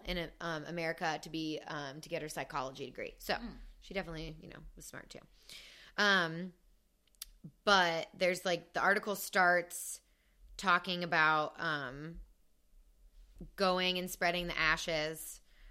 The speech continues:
Speaker 1: of his father. They went back to where his father's house was.
Speaker 2: Oh.
Speaker 1: But literally, they, like, got on Tiger's private jet,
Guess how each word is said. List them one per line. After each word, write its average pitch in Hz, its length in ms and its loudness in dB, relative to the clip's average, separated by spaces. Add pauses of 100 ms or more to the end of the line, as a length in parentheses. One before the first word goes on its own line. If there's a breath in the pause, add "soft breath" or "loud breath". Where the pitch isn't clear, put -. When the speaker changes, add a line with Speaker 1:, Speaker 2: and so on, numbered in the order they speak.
(120)
Speaker 1:
of 180 140 -2
his 180 160 -2
father. 156 460 4
They 160 120 -2
went 160 180 -2
back 170 180 2
to 180 80 -8
where 165 140 0
his 165 140 -4
father's 160 600 0
house 160 420 -2
was. 151 560 -2
Speaker 2:
Oh. - 40 -20 (360 loud breath)
Speaker 1:
But 185 180 4
literally, 196 560 2
they, 185 200 2
like, 175 380 0
got 175 240 6
on 185 240 0
Tiger's 190 420 0
private 196 380 0
jet, 196 440 4